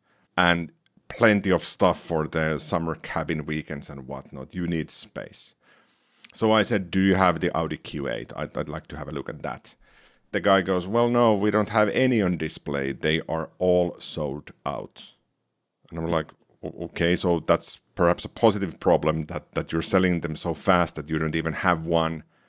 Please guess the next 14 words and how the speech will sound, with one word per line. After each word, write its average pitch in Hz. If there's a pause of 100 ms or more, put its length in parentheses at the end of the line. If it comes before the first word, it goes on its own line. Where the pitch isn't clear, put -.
(320)
on, 80
on 80
display." 90 (420)
But 98
I 117
did 160
ask, 170
"What's 135
the 127
delivery 104
time?" 55 (560)
And 87
he 90
goes, 80